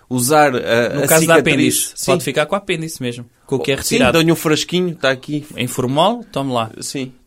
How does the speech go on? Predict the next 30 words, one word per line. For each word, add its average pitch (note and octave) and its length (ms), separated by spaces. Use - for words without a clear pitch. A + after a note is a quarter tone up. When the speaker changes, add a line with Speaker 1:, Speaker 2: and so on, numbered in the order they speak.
Speaker 1:
Ou, B2+ 200
ou B2+ 320
pede-se C#3 400
ao B2+ 80
médico C#3 400
para C3 140
fazer B2+ 420
a... G#2 460
a - 20
Speaker 2:
Metem-lhe E3+ 320
o F3 80
apêndice F#3 380
dentro F3+ 140
de F#3 40
um F3+ 60
porquinho F3 380
de D#3+ 100
alheiro, B2 320
que C3+ 100
é, C3+ 140
Speaker 1:
Sim. - 80
Speaker 2:
acho - 200
que C#3+ 80
é - 20
a C#3+ 40
melhor D3+ 200
forma. A2+ 420
Speaker 1:
Sim, E3+ 360
um A#2+ 100
pisa-papéis. A#2+ 800